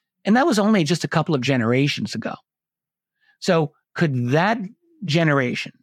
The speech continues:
adults of the nineteen fifties, could they have really been dipped into the real full reality of what's going on? Probably not.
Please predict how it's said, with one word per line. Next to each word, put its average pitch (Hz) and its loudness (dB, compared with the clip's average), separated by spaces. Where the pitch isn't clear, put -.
adults 156 0
of 156 0
the 147 2
nineteen 147 0
fifties, 147 -2
could 143 -6
they 202 2
have 165 -2
really 170 0
been 143 2
dipped 160 0
into 151 2
the 135 2
real 147 0
full 156 0
reality 131 2
of 123 -2
what's 131 -2
going 139 2
on? 139 0
Probably 147 0
not. 120 0